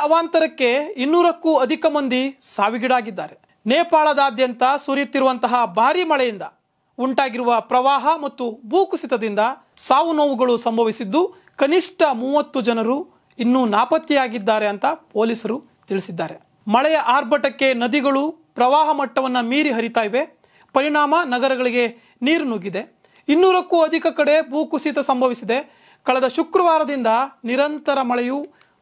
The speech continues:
ಪ್ರವಾಹ ಮತ್ತು ಭೂಕುಸಿತಗಳನ್ನ ಉಂಟು ಮಾಡಿದ್ದು, ಹಿಮಾಲಯ ರಾಷ್ಟ್ರದಲ್ಲಿ ವಿನಾಶವನ್ನ ಉಂಟು ಮಾಡಿದೆ. ನೇಪಾಳ ರಾಜಧಾನಿ ಕಠ್ಮಂಡುವಿನ ಸುತ್ತಮುತ್ತಲಿನ ನದಿಗಳು ಪ್ರವಾಹ ಮಟ್ಟವನ್ನ ಮೀರಿ ಹರಿತಾ ಇವೆ.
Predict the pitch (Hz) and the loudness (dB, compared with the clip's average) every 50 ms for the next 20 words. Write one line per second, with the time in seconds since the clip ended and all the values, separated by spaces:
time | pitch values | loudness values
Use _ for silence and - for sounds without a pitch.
0 | _ _ - 240 247 254 269 269 233 269 330 330 311 285 269 - 247 233 196 202 | _ _ -2 0 2 2 0 0 0 -2 -2 -2 -4 -8 -6 -6 -6 -6 -4 -2
1 | 285 339 330 311 294 269 - 254 226 240 240 247 262 240 220 233 233 - _ _ | -2 -2 -2 -4 -8 -4 -4 -2 -2 -2 -2 -2 -2 -2 -4 -6 -8 -16 _ _
2 | _ - 285 269 285 - 339 294 269 233 208 196 160 160 202 247 302 - _ _ | _ -4 -4 -4 0 0 0 2 2 0 0 -2 -4 -4 -6 -8 -8 -12 _ _
3 | _ _ _ _ _ - - 277 285 330 349 359 359 359 349 320 277 269 254 254 | _ _ _ _ _ -6 -2 0 2 2 2 2 2 2 2 2 2 0 -2 -2
4 | - 262 226 254 233 233 254 269 277 285 277 _ _ _ _ _ 180 185 240 254 | -6 -2 0 0 0 0 0 -2 -2 -4 -6 _ _ _ _ _ -2 -2 0 2
5 | 277 302 302 - - 247 226 226 240 226 190 190 180 214 190 180 165 160 156 - | 2 0 0 0 -2 -2 -2 -2 -2 -4 -4 -6 -8 -6 -6 -6 -6 -6 -10 -12
6 | - _ _ _ _ _ _ _ _ _ _ _ _ _ 214 233 285 339 349 349 | -16 _ _ _ _ _ _ _ _ _ _ _ _ _ 0 0 2 0 2 2
7 | - 330 330 330 320 311 302 285 247 233 294 285 277 285 285 277 - 277 277 277 | 2 2 4 4 2 2 0 0 2 0 0 0 0 -2 -4 -2 -2 -2 -2 -2
8 | - - 302 294 277 285 262 269 262 269 262 247 - 269 - _ 285 262 262 254 | -2 -2 0 0 0 0 0 0 0 0 -2 -2 -4 -10 -4 _ -2 0 0 -2
9 | 262 - 262 262 254 247 247 240 233 233 - _ _ _ _ 220 240 269 285 349 | 0 -2 0 0 0 0 0 0 -2 -4 -10 _ _ _ _ -2 0 2 2 2
10 | 302 294 233 185 185 233 247 - _ _ _ _ - 269 269 285 320 349 370 339 | 2 2 0 0 -4 -6 -8 -10 _ _ _ _ 2 2 2 4 4 2 2 2
11 | 370 320 311 277 - - 302 294 277 269 262 247 254 277 349 381 381 311 254 226 | 0 0 0 -2 0 -2 -2 -2 0 -2 -4 -2 0 2 4 4 4 2 -2 -6
12 | 220 - - 196 160 147 160 | -8 -6 -6 -6 -6 -8 -14